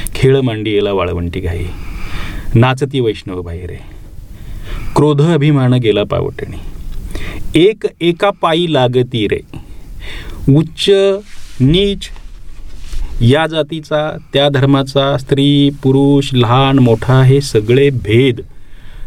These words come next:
त्या वाळवंटामध्ये वारकरी विसरतात, वारीच्या वाटेवर विसरतात." आणि हे भेद विसरणं,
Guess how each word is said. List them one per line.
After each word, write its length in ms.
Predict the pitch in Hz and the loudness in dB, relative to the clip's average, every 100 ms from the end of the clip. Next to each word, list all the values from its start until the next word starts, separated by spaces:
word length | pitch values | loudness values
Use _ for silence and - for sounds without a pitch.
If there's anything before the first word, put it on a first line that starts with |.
| - | -4
त्या 120 | 135 123 | 0 4
वाळवंटामध्ये 840 | 120 117 117 113 110 104 95 123 143 - - - - | 4 4 0 -2 -2 -4 -6 -8 -8 -14 -14 -16 -2
वारकरी 380 | 110 92 80 110 | 0 0 0 2
विसरतात, 580 | 117 113 107 - 95 110 | 2 2 0 0 -2 0
वारीच्या 340 | 104 104 - | 0 0 0
वाटेवर 360 | 98 87 110 120 | -4 0 0 2
विसरतात." 540 | 131 - 101 - - - - - - - - 110 | 2 0 -2 -2 -4 -4 -4 -4 -6 -8 -6 0
आणि 140 | 143 | 0
हे 220 | 156 143 | 2 2
भेद 440 | 185 117 110 208 202 | 0 -2 0 0 0
विसरणं, 440 | 175 170 208 165 | -6 0 0 0